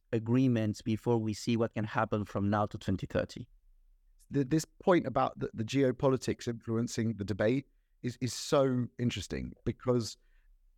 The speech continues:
Speaker 2: looking at the st-, the sort of speeches and, uh, statements made during the cop, you, watching it from afar like I was, you have the impression of a, a bunch of important people who've gathered together and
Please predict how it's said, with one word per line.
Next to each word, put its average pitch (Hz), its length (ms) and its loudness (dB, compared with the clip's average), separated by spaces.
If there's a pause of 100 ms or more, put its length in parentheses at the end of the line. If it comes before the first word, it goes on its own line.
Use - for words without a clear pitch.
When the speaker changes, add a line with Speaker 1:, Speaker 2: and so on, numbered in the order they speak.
(160)
Speaker 2:
looking 165 480 2
at - 100 0
the - 60 -6
st-, - 340 -8
the 107 80 -4
sort 135 220 0
of 101 60 -2
speeches 104 720 -2 (140)
and, 101 500 -2
uh, 98 120 -2
statements 95 600 -2
made 113 420 2 (200)
during 98 260 0
the 90 60 -2
cop, 80 280 -6 (460)
you, 139 340 0 (220)
watching 156 460 0
it 120 80 -2
from 131 160 -2
afar 123 380 2
like 101 220 -2
I 127 100 4
was, 92 280 -2 (240)
you 139 140 -2
have 170 200 -2
the 147 120 2
impression 139 500 0
of 110 180 -4
a, 120 60 0 (160)
a 113 60 -4
bunch 143 320 2
of - 60 -4
important 117 380 0
people 101 400 -2 (260)
who've 113 300 -2
gathered 120 320 2
together 95 480 0 (400)
and 117 260 2